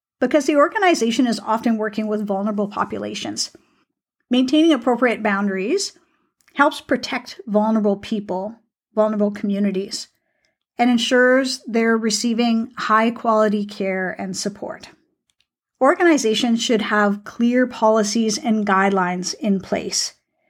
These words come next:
for appropriate professional boundaries. They should provide training and support to employees and put the expectation out there that boundaries need to be maintained at all times.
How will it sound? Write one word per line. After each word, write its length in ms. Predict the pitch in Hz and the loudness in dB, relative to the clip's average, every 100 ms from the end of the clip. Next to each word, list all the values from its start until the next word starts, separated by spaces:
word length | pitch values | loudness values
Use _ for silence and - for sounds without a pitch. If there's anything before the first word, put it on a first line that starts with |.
| _ _ | _ _
for 180 | - 214 | 2 2
appropriate 680 | 208 208 202 196 196 196 - | 2 -2 0 -2 -4 -6 -6
professional 480 | 208 202 196 220 185 | -2 0 0 -2 -2
boundaries. 580 | 165 175 226 370 403 - - _ - | -2 -2 0 0 0 -8 -18 _ -2
They 100 | 233 | 0
should 180 | 226 220 | 2 0
provide 340 | 214 196 180 | 2 2 0
training 560 | - 254 254 254 240 - | 0 2 4 4 2 0
and 100 | 202 | -2
support 540 | 202 202 - 226 220 | -2 -4 -2 0 0
to 100 | - | -2
employees 880 | 220 202 214 202 196 190 190 185 - _ _ _ _ _ | -2 -2 0 0 2 0 -2 -4 -8 _ _ _ _ _
and 160 | 247 247 | 0 2
put 140 | 359 | 2
the 120 | 370 | 2
expectation 720 | 254 - 226 208 247 233 214 | 0 -2 -4 -2 -2 0 0
out 160 | 196 202 | 0 0
there 100 | 208 | 2
that 200 | 202 202 | 2 2
boundaries 440 | 208 208 208 208 | 0 2 0 0
need 220 | 214 214 214 | 0 -2 -2
to 60 | |
be 100 | 202 | -2
maintained 500 | 196 196 196 202 202 | -4 -4 -6 -2 -2
at 100 | 190 | 0
all 120 | 190 185 | -2 -4
times. 480 | - 92 - - | -6 -8 -8 -10